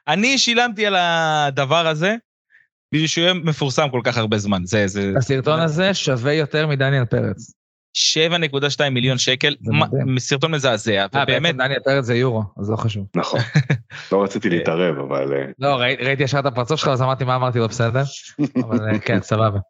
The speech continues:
Speaker 1: אה,
Speaker 2: אה, בקיצור, זהו, אז אני, אני אגיד לך מה, אני, אם היינו עושים עכשיו הימורים על העונה הקרובה, אני מניח שאנחנו נפגוש יותר אירועים של משטרה וכוחות אבטחה, מאשר של אוהדים, אבל יכול להיות
Speaker 1: לא
Speaker 2: שאני
Speaker 1: יכול
Speaker 2: טועה.
Speaker 1: להיות,
Speaker 2: בוא
Speaker 1: לא
Speaker 2: נראה.
Speaker 1: יכול להיות.
Speaker 3: אני,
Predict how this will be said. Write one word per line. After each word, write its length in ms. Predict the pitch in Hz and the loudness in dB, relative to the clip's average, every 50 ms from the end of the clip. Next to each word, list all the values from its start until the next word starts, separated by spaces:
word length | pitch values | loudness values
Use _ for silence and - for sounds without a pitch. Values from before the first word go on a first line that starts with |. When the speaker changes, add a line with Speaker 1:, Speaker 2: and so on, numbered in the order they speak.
| _ - - - - - - | _ -20 -20 -20 -20 -10 -4
Speaker 1:
אה, 60 | 117 110 | -2 0
Speaker 2:
אה, 420 | 110 110 107 135 135 139 139 107 110 | 0 2 2 2 2 2 0 0 -2
בקיצור, 340 | - 117 135 - 202 202 185 | -2 -4 -2 0 0 0 0
זהו, 280 | 156 190 190 180 151 123 | 2 2 2 2 2 0
אז 180 | 127 135 123 143 - | -2 -2 -2 0 0
אני, 320 | 127 135 135 135 135 139 - | 0 2 2 2 0 2 0
אני 240 | 123 131 127 127 127 | 0 0 2 0 0
אגיד 140 | 131 156 - | 0 -2 0
לך 80 | - | 0
מה, 280 | 175 165 147 123 120 120 | 0 2 2 2 2 0
אני, 300 | 123 123 123 127 123 147 | 0 0 0 0 2 2
אם 80 | 156 | 2
היינו 140 | 170 165 160 | 2 2 2
עושים 180 | 151 - - 156 | 0 0 -2 -2
עכשיו 220 | 151 - 160 135 | 0 0 2 2
הימורים 360 | 131 127 123 123 123 139 147 | 2 0 2 2 2 2 2
על 80 | 147 139 | 2 2
העונה 220 | 127 123 123 135 | 0 0 0 0
הקרובה, 380 | 135 123 120 123 120 127 151 165 | 0 0 0 -2 0 2 2 2
אני 100 | 160 139 | 0 0
מניח 380 | 127 127 127 131 143 156 160 - | 0 -2 0 0 0 0 0 0
שאנחנו 260 | - 143 120 110 131 | -2 -2 0 0 -2
נפגוש 320 | 123 117 117 143 147 - | -2 0 0 0 0 0
יותר 140 | 143 127 147 | -2 0 0
אירועים 380 | 143 143 131 127 123 127 131 123 | 0 2 2 2 2 0 0 0
של 140 | - 131 | 0 0
משטרה 500 | 117 113 117 117 107 - - 123 120 123 123 | 2 2 2 0 0 0 0 0 2 0 0
וכוחות 380 | 113 117 - - 113 123 123 117 | 0 -2 -2 -2 -2 0 0 0
אבטחה, 480 | 117 - 165 110 104 117 135 156 190 202 - _ _ _ _ _ _ _ _ - _ - | -2 -2 -2 -4 -2 0 0 0 0 -2 -4 _ _ _ _ _ _ _ _ -16 _ -2
מאשר 320 | 123 120 113 110 135 135 | 0 0 2 2 0 0
של 180 | 123 - 135 120 | 0 0 0 2
אוהדים, 440 | 117 113 110 120 139 180 202 196 - | 2 2 2 0 0 0 0 0 -2
אבל 260 | 123 113 110 113 117 | -2 -2 0 -2 -2
יכול 160 | 113 - 113 | -2 0 0
להיות 100 | 117 117 | 2 2
Speaker 1:
לא 60 | 117 | 0
Speaker 2:
שאני 40 | 117 | 0
Speaker 1:
יכול 120 | - 135 | 0 0
Speaker 2:
טועה. 80 | - - | 0 2
Speaker 1:
להיות, 220 | 110 104 101 92 - _ _ | 2 0 0 -2 -4 _ _
Speaker 2:
בוא 140 | 117 117 127 | -2 -2 0
Speaker 1:
לא 40 | 120 113 | 2 2
Speaker 2:
נראה. 100 | 110 110 | 2 2
Speaker 1:
יכול 140 | 110 104 | 0 0
להיות. 220 | 101 104 98 92 95 _ | 0 -2 -2 -2 -4 _
Speaker 3:
אני, 200 | 87 87 85 87 | -2 0 0 0